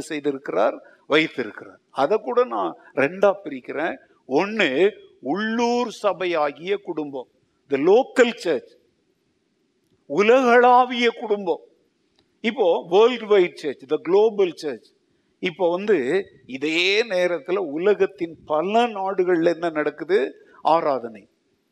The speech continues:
சில நாடுகள்ல இப்போ தூங்கிட்டு இருப்பாங்க, ஏன்னா இப்போ அவங்களுக்கு ராத்திரி நேரம்.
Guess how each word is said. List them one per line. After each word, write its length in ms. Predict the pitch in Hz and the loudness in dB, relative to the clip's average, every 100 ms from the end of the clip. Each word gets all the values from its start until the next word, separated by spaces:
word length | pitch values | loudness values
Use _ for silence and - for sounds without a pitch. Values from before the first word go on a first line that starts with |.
| - | -14
சில 320 | - 214 254 | -2 4 4
நாடுகள்ல 520 | 233 202 202 190 202 | 4 0 2 2 0
இப்போ 160 | 226 214 208 | 0 -4 -8
தூங்கிட்டு 400 | 214 202 185 160 | -8 -8 -8 -10
இருப்பாங்க, 260 | 156 151 | -10 -6
ஏன்னா 120 | 196 196 | -6 -6
இப்போ 120 | 180 | -6
அவங்களுக்கு 300 | 180 175 160 | -6 -8 -4
ராத்திரி 400 | 165 - 190 170 | -2 -2 -6 -8
நேரம். 340 | 156 139 135 | -8 -8 -12